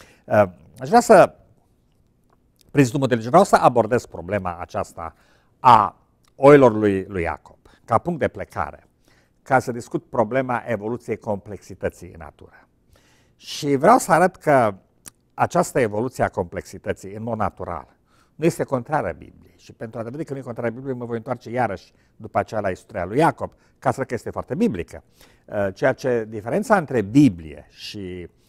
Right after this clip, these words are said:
uh, modelul științific este acela că Biblia folosește limbajul simțului comun și modelul științific este matematic. Deci, uh, o să iau, am aici, uh,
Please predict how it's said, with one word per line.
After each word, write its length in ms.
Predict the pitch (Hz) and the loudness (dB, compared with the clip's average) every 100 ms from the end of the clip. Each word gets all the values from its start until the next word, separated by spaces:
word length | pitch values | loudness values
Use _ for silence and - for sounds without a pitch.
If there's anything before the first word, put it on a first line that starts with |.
| _ | _
uh, 140 | _ 92 | _ -16
modelul 720 | 92 113 107 117 123 90 78 - | 2 8 8 8 6 4 -6 -16
științific 800 | - - 82 - - - 78 _ _ _ _ _ | -20 -18 -18 -20 -20 -20 -20 _ _ _ _ _
este 240 | 127 - | -8 -2
acela 260 | 117 - 151 | -2 0 -2
că 160 | - 104 | 0 -2
Biblia 420 | 98 208 117 139 | 2 2 4 2
folosește 500 | - 101 - 104 98 | 0 -6 -8 -16 -16
limbajul 520 | 95 90 104 92 87 | -16 -6 -4 -4 -10
simțului 480 | - 98 80 92 82 | -20 -20 -20 -20 -14
comun 460 | - 95 92 64 _ _ _ _ | -10 -10 -12 -20 _ _ _ _
și 160 | _ - | _ -6
modelul 320 | 117 113 165 | -4 0 0
științific 380 | - - - 135 | 0 -4 -10 -10
este 200 | 117 110 | -8 -6
matematic. 640 | 104 92 98 90 82 87 | -4 -4 -6 -10 -12 -8
Deci, 280 | 127 196 - - _ _ _ | -2 -2 -4 -20 _ _ _
uh, 320 | - 117 110 98 _ - | -2 0 0 -4 _ -20
o 60 | |
să 140 | - 151 | -14 0
iau, 340 | 180 180 151 - | 4 4 4 0
am 140 | 135 | -2
aici, 260 | 127 123 - | -2 -6 0
uh, 960 | 110 104 92 - _ 107 101 95 90 | 4 4 2 -4 _ -18 -12 -10 -10